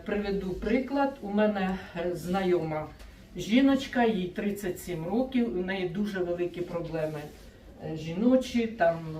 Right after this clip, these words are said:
ну, чуть ли вже діло, ой, вибачте, чоловіки, ну, проблеми в жінки були страшні, вона вже не знала, що робити.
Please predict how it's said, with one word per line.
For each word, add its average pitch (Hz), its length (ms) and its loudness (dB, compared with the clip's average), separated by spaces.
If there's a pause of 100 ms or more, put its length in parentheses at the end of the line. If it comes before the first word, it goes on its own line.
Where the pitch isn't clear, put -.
(400)
ну, 202 140 -4
чуть 202 360 -8
ли 175 80 4
вже 175 260 0
діло, 170 460 -2 (1400)
ой, - 160 -2 (600)
вибачте, 180 500 -2
чоловіки, 220 580 2
ну, 254 160 8
проблеми 147 800 2
в - 40 -10
жінки 135 420 -8 (600)
були 156 360 -4
страшні, 214 440 -2
вона 208 180 4
вже 208 160 -2
не 185 100 -4
знала, 196 320 -2
що 185 240 -4
робити. 151 400 -4